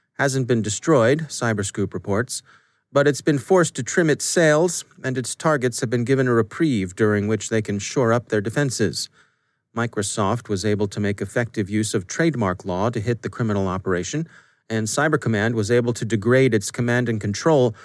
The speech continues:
by pushing bogus updates into the gang's network.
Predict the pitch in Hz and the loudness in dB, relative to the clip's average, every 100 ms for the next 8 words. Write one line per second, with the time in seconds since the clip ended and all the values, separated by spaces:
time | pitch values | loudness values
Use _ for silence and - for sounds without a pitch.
0 | - _ 104 101 139 - 117 104 127 123 | -20 _ -8 0 0 2 0 4 4 4
1 | 110 143 - 107 107 - 139 127 110 98 | 2 0 0 0 0 0 -2 0 -2 0
2 | 110 113 104 147 156 127 98 - | 0 0 0 0 0 2 0 -2